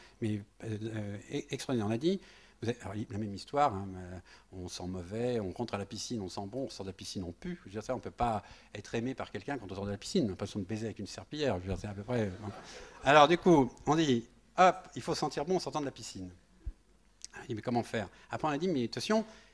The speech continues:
si c'est H Q E, parce que comme tout le monde nous attend avec le H Q E, que nous, on s'amuse dans les textes à remplacer le E par un H. On appelle ça haute qualité humaine, considérant que l'environnement est d'abord humain avant d'être matériel. Et puis après, on se dit, alors attention,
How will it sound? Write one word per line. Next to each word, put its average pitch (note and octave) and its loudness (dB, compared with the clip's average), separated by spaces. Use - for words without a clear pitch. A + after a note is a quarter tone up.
si - 0
c'est F3 4
H C3+ 6
Q C3+ 0
E, G#3 6
parce - -14
que - -4
comme G#2+ -2
tout - -10
le D3+ -2
monde D3 -2
nous G2 -2
attend A2+ -2
avec G#2 -6
le G#2+ -6
H - -10
Q G2+ -10
E, F#2 -8
que A2 -4
nous, C#3+ -2
on D3 0
s'amuse C#3 -2
dans A2+ -2
les A2+ -2
textes - -4
à A2 -2
remplacer A2+ -4
le B2+ -2
E - 0
par A2 0
un G#2+ -4
H. G#2+ 0
On G2 -8
appelle G2 -12
ça - -2
haute C#3+ -4
qualité A2+ -8
humaine, B2 -2
considérant A#2+ -2
que - -10
l'environnement G#2+ 0
est G#2 -4
d'abord A#2 0
humain B2+ 6
avant G#2 -2
d'être A2 0
matériel. F2 -4
Et B2 0
puis E3 4
après, E3+ 8
on D3 6
se A#2+ 0
dit, G3 4
alors C3+ 4
attention, A#2 0